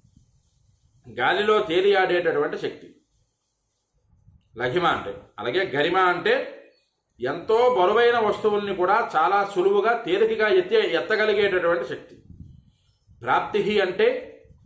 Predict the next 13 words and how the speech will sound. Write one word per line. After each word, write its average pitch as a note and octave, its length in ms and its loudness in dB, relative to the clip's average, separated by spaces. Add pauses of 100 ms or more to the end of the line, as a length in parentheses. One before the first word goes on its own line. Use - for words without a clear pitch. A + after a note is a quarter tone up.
(460)
ఎక్కడికైనా G3+ 720 -2
త్వర F3+ 260 -2
త్వరగా F#3+ 380 0
చేరుకునేటటువంటి F3 880 -2
శక్తి. A2 480 -12 (320)
ప్రాకామ్యము G3 720 0
అంటే G3 480 -2 (1000)
ఆ G#2+ 320 -6 (320)
పదంలోనే G#3+ 420 2
అర్థం G3 320 0
ఉన్నది D3+ 320 -2
చూడండి. G#2+ 400 -6 (380)
ప్రాకామ్యము F3 840 -2